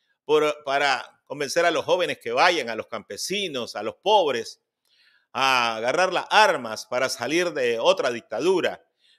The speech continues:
porque estamos claros de que no vale la pena tantas vidas que se pierden, tantos hermanos que mueren en un conflicto armado.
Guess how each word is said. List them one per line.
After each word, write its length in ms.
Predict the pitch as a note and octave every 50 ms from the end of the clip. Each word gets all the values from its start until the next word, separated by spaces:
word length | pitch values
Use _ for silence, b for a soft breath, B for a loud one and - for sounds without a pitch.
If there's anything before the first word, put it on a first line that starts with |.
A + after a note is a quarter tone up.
| _ _
porque 600 | C#3+ D3+ C#3+ - D3 D3 C#3 C3+ C3+ - _ _ _
estamos 460 | C3 B2 - - E3+ F#3 G3+ F#3 -
claros 440 | - F3 F#3 F#3+ G3 G3+ F#3+ F3+ D3
de 200 | C#3 C3 A2+ -
que 560 | - B2 A#2+ A#2 A2+ A2 G#2+ G#2 - _ _ _ _ _ _
no 180 | C3+ D3 D#3+
vale 220 | F#3 F3+ F3+ E3+ C#3
la 180 | B2 A#2 -
pena 460 | - F3+ F3 D#3 C3+ A#2+ A2 A2 - _
tantas 320 | D3+ D#3+ D#3 - C#3 C3 A#2+
vidas 760 | F#3+ G3+ G3+ F3 D3 A2+ G#2 G#2 - - - - - - _
que 280 | _ A2+ G#2+ G#2 G2+ G2
se 160 | - - A2+
pierden, 520 | - _ E3+ F#3+ G3 F3+ D3+ C3 B2 A#2
tantos 380 | - - D#3 E3 - E3+ C#3 B2
hermanos 560 | C3 B2 A#2+ C#3 F3+ G3 F#3 E3 C3+ A#2 -
que 140 | - - A#2
mueren 340 | B2+ E3 F#3 F3 E3 C#3 B2
en 80 | A#2+
un 100 | C#3+ E3
conflicto 480 | D#3 D#3 D3 B2+ - - D#3 D3+ _ D3
armado. 560 | B2+ A#2 A#2 C#3+ E3+ F3 D#3+ C3+ A#2 F#2 -